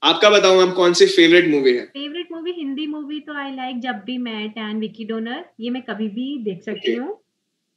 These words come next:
Speaker 2: और
Speaker 1: ओके।
Speaker 2: <laughs> And then?
Speaker 1: कोई Hollywood में?
Speaker 2: Hollywood में, uh, I like, अ, अ,
Speaker 1: कोई
Speaker 2: Me
Speaker 1: भी एक।
Speaker 2: Before You, मतलब, recent favorites में तो Me Before You है।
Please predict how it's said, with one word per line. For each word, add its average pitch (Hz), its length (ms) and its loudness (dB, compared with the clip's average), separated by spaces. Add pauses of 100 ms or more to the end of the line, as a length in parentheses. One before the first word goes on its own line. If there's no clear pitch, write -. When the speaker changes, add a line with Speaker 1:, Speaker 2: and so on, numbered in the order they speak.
(140)
Speaker 2:
और 196 520 -10
Speaker 1:
ओके। - 420 2
Speaker 2:
<laughs> - 220 -18 (1200)
And 214 120 -14
then? 214 280 -14 (1120)
Speaker 1:
कोई 208 140 8
Hollywood 185 420 6
में? 175 300 0 (320)
Speaker 2:
Hollywood 302 400 -8
में, 285 400 -12
uh, 247 380 -10 (100)
I 233 100 -12
like, 220 680 -12 (120)
अ, 208 40 -12
अ, 185 760 -12 (1000)
Speaker 1:
कोई - 140 6
Speaker 2:
Me - 60 2
Speaker 1:
भी 330 100 4
एक। 320 120 0
Speaker 2:
Before 277 220 -8
You, 190 180 -8 (180)
मतलब, 240 260 -8
recent 269 400 -8
favorites 233 500 -10
में 220 160 -6
तो 220 140 -8
Me 208 120 -8
Before 190 440 -12
You 170 140 -12
है। 170 180 -18